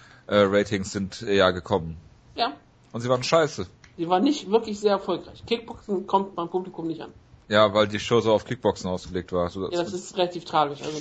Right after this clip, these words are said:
Speaker 2: das
Speaker 1: Ja,
Speaker 2: ist
Speaker 1: absolut.
Speaker 2: schade. Dynamite war zu stark promoted. Bellator ist ja die starke Marke.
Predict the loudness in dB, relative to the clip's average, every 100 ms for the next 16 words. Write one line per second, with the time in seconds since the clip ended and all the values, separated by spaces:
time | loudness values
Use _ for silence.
0 | -10 -2 2 2 0 -10 -8 -8 -2 2
1 | 2 0 -6 -12 -20 -20 -20 -20 -20 -14
2 | -2 4 4 4 2 2 -2 -8 -4 -2
3 | -2 -4 -4 -4 -2 -4 -2 0 2 0
4 | -2 -2 -2 -8 -4 -2 -2 -2 -4 -4
5 | -6